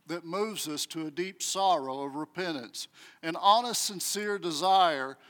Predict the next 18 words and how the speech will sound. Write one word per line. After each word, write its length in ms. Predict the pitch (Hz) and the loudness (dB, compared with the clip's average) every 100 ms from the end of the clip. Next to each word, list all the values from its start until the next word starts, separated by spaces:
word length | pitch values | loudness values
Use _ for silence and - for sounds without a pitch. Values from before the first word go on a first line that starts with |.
| - _ _ _ _ | -20 _ _ _ _
not 340 | 143 156 208 214 | -2 2 2 0
to 80 | 208 | -8
do 180 | 214 | -8
better 400 | 180 202 208 180 | -4 0 2 0
just 280 | 139 190 190 | -2 -4 -4
for 240 | - 185 170 | -6 -4 -2
ourselves, 920 | 165 - - 196 165 127 127 - - _ _ _ _ _ _ | -2 -2 -4 -2 -2 -2 -4 -10 -14 _ _ _ _ _ _
but 180 | 160 160 | -6 -6
to 100 | 156 | -6
do 200 | 151 170 | -4 -4
better 560 | 147 180 175 117 117 - _ _ _ | 0 0 0 -4 -10 -14 _ _ _
for 220 | - 151 | -8 -6
others 600 | 160 170 131 113 - - - | -2 -2 -4 -8 -10 -12 -10
as 200 | 143 131 | -10 -8
well. 540 | 139 151 131 107 110 _ _ _ _ _ _ _ _ _ _ _ _ _ _ _ _ _ _ _ _ _ _ _ _ _ _ _ _ _ 139 | -6 -4 -2 -4 -8 _ _ _ _ _ _ _ _ _ _ _ _ _ _ _ _ _ _ _ _ _ _ _ _ _ _ _ _ _ -8
Luke 340 | 165 170 - | -4 -4 -8
twenty-three 680 | - 185 185 175 180 175 165 | -10 -8 -6 -8 -6 -6 -6
thirty-three, 800 | - 156 143 131 - 127 113 | -4 -2 -2 -6 -8 -8 -8